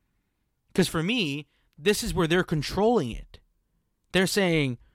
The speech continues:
"Well, you're not a part of us. You're not playing in one of these leagues." And they have the ability to do this because no one's questioning them. But now we have Rocco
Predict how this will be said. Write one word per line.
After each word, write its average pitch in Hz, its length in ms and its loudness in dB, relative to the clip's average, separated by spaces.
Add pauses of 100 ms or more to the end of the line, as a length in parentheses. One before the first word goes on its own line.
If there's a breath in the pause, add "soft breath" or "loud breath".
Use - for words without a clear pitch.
(220)
"Well, 165 500 0 (420)
you're 165 200 2
not 190 260 4
a 147 40 -6
part 220 300 0
of 156 140 -2
us. 107 220 -10
You're 156 120 0
not 190 320 0 (380)
playing 196 440 -2
in 160 120 2
one 170 140 0
of 170 80 -2
these 165 180 -4
leagues." 180 600 -6 (300)
And 170 180 2
they 220 100 8
have 226 160 6
the 175 200 8
ability 147 800 4
to 147 560 2 (1400)
do 208 220 6
this 202 260 0
because 170 300 0
no 202 160 4
one's 233 180 2
questioning 202 640 -2
them. 110 120 -6
But 127 120 -6
now 254 160 2
we 277 80 2
have 185 160 0
Rocco 170 580 2